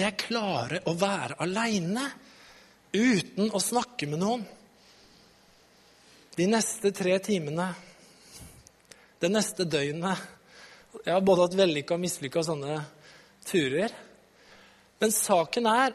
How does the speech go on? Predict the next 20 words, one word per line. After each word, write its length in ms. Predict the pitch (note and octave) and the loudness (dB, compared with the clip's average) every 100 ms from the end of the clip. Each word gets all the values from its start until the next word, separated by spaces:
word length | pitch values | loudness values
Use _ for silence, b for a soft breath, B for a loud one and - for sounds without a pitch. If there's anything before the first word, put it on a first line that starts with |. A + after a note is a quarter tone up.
| G3 | -2
at 160 | - | -2
Jesus 560 | E3+ D#3+ E3+ - A3 - - _ _ _ _ _ - - | 2 2 0 -4 -6 -8 -14 _ _ _ _ _ -14 -2
var 160 | G3 - | 0 4
avhengig 400 | A3 C3+ C#3+ D#3+ | 2 2 -6 -4
av 80 | F3+ | 0
det, 160 | A#3 B3 - | 0 -2 -2
og 20 | |
så 140 | D#3+ G#3 | 2 4
har 80 | G#3+ | 4
jeg 80 | |
lagt 100 | G#3+ | 4
merke 240 | G#3 C3+ - | 0 -2 -2
til 160 | F3 | -2
en 140 | D3 D3+ | -2 -4
ting. 220 | C3 A#2 - - B B B B B B B B B B _ _ - E3 | -6 -8 -16 -20 B B B B B B B B B B _ _ 0 4
Når 160 | G3 | 6
man 160 | A#3 A#3+ | 6 4
gjør 460 | F#3 F3+ F#3 B3+ D#4 | 6 8 8 6 2
det, 80 | - b b b b b b b _ _ _ _ _ _ _ _ _ - | -2 b b b b b b b _ _ _ _ _ _ _ _ _ -6
så 120 | - | -4